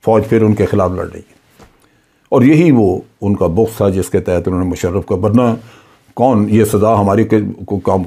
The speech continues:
कवानीन में तो है ही नहीं कि उसकी इतने दिनों तक लाश लटकाए रखें डी चौक में।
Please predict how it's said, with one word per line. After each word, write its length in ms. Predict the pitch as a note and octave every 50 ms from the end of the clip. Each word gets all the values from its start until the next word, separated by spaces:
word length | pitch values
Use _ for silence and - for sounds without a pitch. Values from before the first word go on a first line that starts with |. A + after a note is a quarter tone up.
| - -
कवानीन 340 | G2 G2 G2+ G#2+ A2+ A2+
में 140 | A2+ A2+ A2
तो 80 | G#2 G#2
है 120 | F2 F2+
ही 60 | A#2
नहीं 120 | B2 B2 A2
कि 100 | - A#2+
उसकी 260 | A2+ G#2+ G#2+ - A#2
इतने 220 | G#2 - A2+ A2+
दिनों 220 | G#2+ G#2 A2 G#2+ G#2
तक 160 | - G#2+ F2+
लाश 280 | G2 G2 F#2+ F#2+ - -
लटकाए 280 | G#2+ - - G#2 G2 G2+
रखें 280 | G#2+ F#2 - G2+ F#2+
डी 100 | F#2 F#2+
चौक 280 | F2+ - G2+ G2 F#2 -
में। 140 | F#2 F#2+